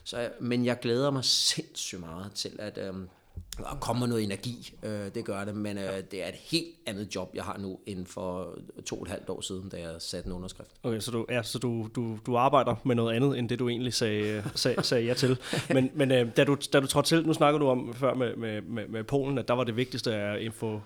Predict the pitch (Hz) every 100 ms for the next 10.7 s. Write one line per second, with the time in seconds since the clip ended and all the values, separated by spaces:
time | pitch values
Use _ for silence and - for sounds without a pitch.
0 | - - 127 143 120 135 117 143 143 123
1 | 113 113 120 120 135 135 120 127 110 107
2 | - - - - 113 107 107 - - -
3 | - - - - 120 123 135 - 113 120
4 | - 135 - - 120 113 113 113 117 131
5 | 120 117 110 104 107 - - - 113 113
6 | 143 147 147 120 120 131 127 117 117 127
7 | 123 - - 123 127 127 120 113 - 117
8 | 120 143 123 - 113 104 104 _ _ _
9 | _ _ _ - - 107 107 104 98 107
10 | 110 - 135 113 113 120